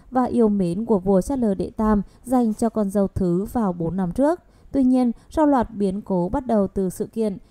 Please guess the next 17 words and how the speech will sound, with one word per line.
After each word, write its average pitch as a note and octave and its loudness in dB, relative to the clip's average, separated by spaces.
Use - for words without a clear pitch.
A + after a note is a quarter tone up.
Harry A#3+ 0
và G3+ -2
Meghan F#3 -4
từ F3+ -2
bỏ F3+ 0
nhiệm F3 -4
vụ F#3+ 2
hoàng F3+ -2
gia G#3 0
vào B3 0
năm A#3 0
hai A3 -4
nghìn G3+ -4
không G3 -6
trăm F#3 -4
hai F#3+ -4
mươi, F#3+ 2